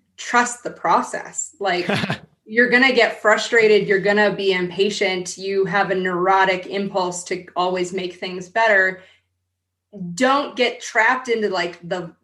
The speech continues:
Speaker 1: the suckiness of the emotional, like, part of your neuroses, but, like, embrace that you have a gift for refinement, as Brandon Fong will
Speaker 2: Yeah.
Speaker 1: tell you, and when you're
Speaker 2: <laughs>
Speaker 1: thirty-five, right? Um,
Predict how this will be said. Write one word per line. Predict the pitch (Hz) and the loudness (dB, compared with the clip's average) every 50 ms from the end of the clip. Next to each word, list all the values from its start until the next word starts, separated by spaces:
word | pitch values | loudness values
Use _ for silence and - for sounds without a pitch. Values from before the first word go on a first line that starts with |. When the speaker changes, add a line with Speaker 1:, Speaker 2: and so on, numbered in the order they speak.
| _ | _
Speaker 1:
the | - 190 | -8 -8
suckiness | 190 - - - - 226 240 - - 269 277 285 294 311 330 339 339 - - 240 | -6 -6 -10 -6 -6 -6 -6 -6 -8 -6 -6 -4 -2 -2 -2 -2 -4 -6 -4 -2
of | 214 202 180 175 | 0 0 0 -2
the | 185 180 | -4 -2
emotional, | 180 175 175 180 196 233 247 - 311 302 311 311 330 339 349 349 | -2 -4 -2 -2 -2 -2 -4 -4 -6 -4 -2 -2 0 0 0 2
like, | 285 220 214 214 - - _ _ _ _ | 0 0 -2 -2 -8 -18 _ _ _ _
part | - 294 311 339 359 | -2 2 2 2 2
of | 349 339 | 2 0
your | 320 330 330 | 0 0 0
neuroses, | 330 330 330 330 320 339 349 339 - 359 359 381 381 349 - - | 0 0 2 2 2 2 2 -2 -2 0 2 2 2 2 0 -4
but, | - - 180 | -8 -6 -2
like, | - 226 214 208 - - - _ _ _ _ - - | -2 -2 -2 -4 -6 -12 -20 _ _ _ _ -6 -4
embrace | 415 453 453 466 508 480 359 254 214 208 - - | -2 0 2 2 2 2 2 0 0 -4 -4 -2
that | 254 254 254 | 0 0 0
you | 269 320 294 | 0 0 0
have | 320 349 359 | 0 0 -2
a | 359 | -2
gift | - - 466 453 311 247 - - | -2 0 2 2 2 0 -2 -8
for | - - 311 320 | -6 -4 -2 0
refinement, | 381 453 - - - 554 571 554 453 311 240 202 185 180 175 - | 0 -2 -2 -2 -2 -2 0 2 2 0 0 0 -2 -6 -6 -4
as | 190 208 196 | -4 -6 -4
Brandon | 170 220 220 208 202 202 196 196 196 | -2 0 2 2 2 0 -2 -4 -2
Fong | 214 202 202 202 196 | -2 -2 -2 -2 -2
will | 202 208 - | -4 -4 -2
Speaker 2:
Yeah. | - 247 | 0 0
Speaker 1:
tell | 226 220 214 | 2 2 2
you, | 214 208 196 196 202 | 0 0 -2 -2 -2
and | 208 240 277 277 | 0 0 2 4
when | - 254 247 | 4 4 4
you're | 247 247 | 2 2
Speaker 2:
<laughs> | |
Speaker 1:
thirty-five, | 254 - - 214 214 208 208 214 208 226 220 214 214 208 208 202 - - - - - - - - | 0 -2 -2 -2 0 0 0 -2 0 0 0 2 2 2 2 0 -2 -10 -18 -20 -20 -14 -4 0
right? | 285 285 302 330 349 - | 2 4 4 4 2 2
Um, | 262 262 226 220 214 202 196 196 | 2 2 2 2 0 0 -2 -6